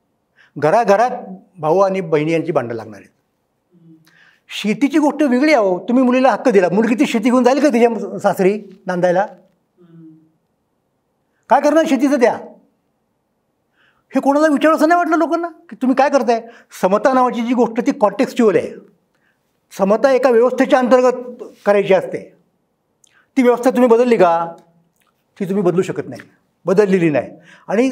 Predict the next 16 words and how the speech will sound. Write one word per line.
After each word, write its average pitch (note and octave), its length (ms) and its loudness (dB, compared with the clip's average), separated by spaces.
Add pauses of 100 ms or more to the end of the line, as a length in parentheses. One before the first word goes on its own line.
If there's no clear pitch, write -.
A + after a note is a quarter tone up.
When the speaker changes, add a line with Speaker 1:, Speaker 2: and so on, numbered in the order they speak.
(100)
Speaker 1:
अशा - 220 0
व्यवस्थेमध्ये B3+ 520 0
तुम्ही B3 260 0 (140)
हा G3+ 160 -2
जर A#3 140 2
मुद्दा G#3+ 280 2
आणला E3+ 200 0
या D#3+ 140 0
वाटणीचा, D3 560 -4 (1300)
बरं B3+ 220 0
त्याच्यातनं A#3+ 420 2
पुढे C#4 360 -2
निष्पन्न C4+ 380 0
काय A#3 160 2
झालं F#3+ 160 2
समजा, C#3+ 340 -2